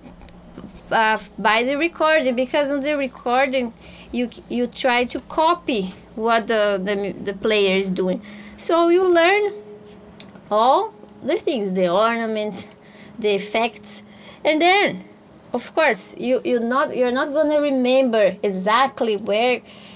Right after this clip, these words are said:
where the, the player did the, the,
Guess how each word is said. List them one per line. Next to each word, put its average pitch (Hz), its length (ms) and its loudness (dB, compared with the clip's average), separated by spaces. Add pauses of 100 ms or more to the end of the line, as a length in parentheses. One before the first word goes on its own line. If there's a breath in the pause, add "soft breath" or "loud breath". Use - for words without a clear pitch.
(160 loud breath)
where 233 340 2
the, 247 180 4
the 233 160 0
player 240 600 0
did 208 440 -4
the, 208 460 0 (320)
the, 196 400 -2